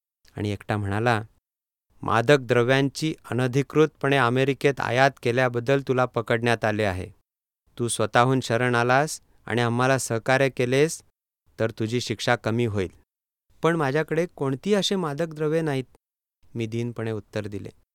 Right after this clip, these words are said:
"आम्हाला नक्की माहिती आहे की ती तुझ्याकडेच आहेत. तू जमा कर, नाहीतर आम्ही झडती घेऊ,"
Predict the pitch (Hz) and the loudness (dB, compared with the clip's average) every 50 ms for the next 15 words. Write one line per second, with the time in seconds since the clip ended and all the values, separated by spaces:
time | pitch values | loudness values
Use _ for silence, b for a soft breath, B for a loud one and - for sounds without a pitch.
0 | _ _ _ _ _ _ _ - - - - 110 120 127 131 139 139 135 127 - | _ _ _ _ _ _ _ -20 -12 -8 -4 -2 0 2 2 2 2 2 0 -2
1 | _ - - 160 151 139 131 135 - - 127 117 101 90 - - _ _ _ _ | _ -2 0 2 2 4 2 0 0 0 0 2 0 0 -4 -10 _ _ _ _
2 | _ _ _ _ _ _ _ _ _ - 120 107 - 131 120 - 117 113 101 123 | _ _ _ _ _ _ _ _ _ -10 -8 -4 -4 -4 -4 -4 -6 -4 0 0
3 | 131 131 - 127 127 127 123 - 127 107 98 90 - _ _ _ _ _ _ _ | 0 2 2 2 2 2 2 2 0 -2 -2 -2 -6 _ _ _ _ _ _ _
4 | _ _ _ _ _ _ _ _ _ _ _ - 117 113 110 113 107 113 123 131 | _ _ _ _ _ _ _ _ _ _ _ -8 -8 -6 -4 -2 -2 0 0 0
5 | 127 - - 143 147 156 151 151 131 117 110 120 - 135 127 120 113 120 123 131 | 0 2 2 4 4 2 2 -2 -4 -4 -4 -2 0 0 0 2 2 0 0 0
6 | 123 110 110 107 107 - - 135 123 123 117 104 | 0 -2 -4 -4 -4 -2 -2 -2 0 0 0 0